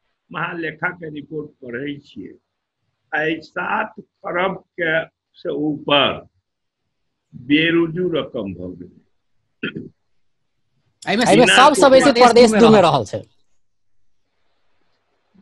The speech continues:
Speaker 1: बिना, की कहै छै, जे अहाँके प्रक्रिया पूर्ण केने लाखों करोड़ों के गाड़ी कीनल जा रहल,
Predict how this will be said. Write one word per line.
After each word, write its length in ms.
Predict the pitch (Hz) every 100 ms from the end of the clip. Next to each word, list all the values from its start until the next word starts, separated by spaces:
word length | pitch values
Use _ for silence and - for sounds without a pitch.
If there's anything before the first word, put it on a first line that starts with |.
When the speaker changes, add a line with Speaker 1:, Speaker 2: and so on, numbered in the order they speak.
| _
Speaker 1:
बिना, 560 | 147 160 185 214 247 240
की 240 | - 240
कहै 300 | 220 190 226
छै, 260 | 175 - 190
जे 320 | 190 190 190
अहाँके 580 | 196 160 170 156 165 147
प्रक्रिया 720 | - - 160 156 190 190 185
पूर्ण 380 | 175 170 156 135
केने 260 | - 107 _ _ _ _ _ _ _ _ -
लाखों 600 | 190 156 175 - 202 233
करोड़ों 460 | - 190 190 196 202
के 200 | 180 170
गाड़ी 340 | 139 147 156
कीनल 480 | 156 - 139 120 113
जा 100 | 104
रहल, 220 | 98 101